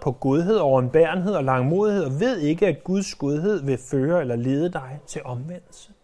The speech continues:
Det at ringeagte nogen eller noget, det er at se ned på dem.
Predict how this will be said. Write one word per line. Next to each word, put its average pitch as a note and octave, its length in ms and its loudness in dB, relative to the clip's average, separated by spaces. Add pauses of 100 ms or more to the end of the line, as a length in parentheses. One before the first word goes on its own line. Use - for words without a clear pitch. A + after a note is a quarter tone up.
(3000)
Det D4 280 4
at G#3+ 160 4
ringeagte G#3 920 2
nogen F#3 460 0
eller D#3+ 180 0
noget, B2+ 420 0 (3000)
det G#3+ 120 4
er G#3 80 4
at G3+ 100 0
se F#3+ 200 0
ned G3 300 2
på D#3 140 -10
dem. A#2 100 -6